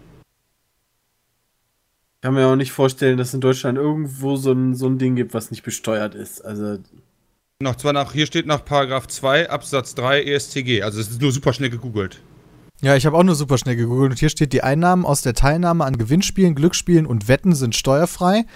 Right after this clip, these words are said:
Speaker 3: da sie unter keine der sieben genannten Einkunftsarten, Vergleich Paragraph zwei Absatz drei E S T G,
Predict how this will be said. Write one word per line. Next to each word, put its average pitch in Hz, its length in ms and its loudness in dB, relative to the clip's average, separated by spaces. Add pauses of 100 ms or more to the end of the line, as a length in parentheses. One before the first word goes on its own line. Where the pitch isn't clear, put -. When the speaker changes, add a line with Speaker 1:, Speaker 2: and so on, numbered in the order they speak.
(240)
Speaker 3:
da 131 140 4
sie 135 120 0
unter 135 240 2
keine 143 300 2
der 180 120 2
sieben 156 260 0
genannten 143 360 0
Einkunftsarten, 160 920 2
Vergleich 123 480 0
Paragraph 120 360 0
zwei 127 280 0
Absatz 120 400 0
drei 123 460 2
E 127 240 2
S 120 200 -2
T 113 200 0
G, 131 340 0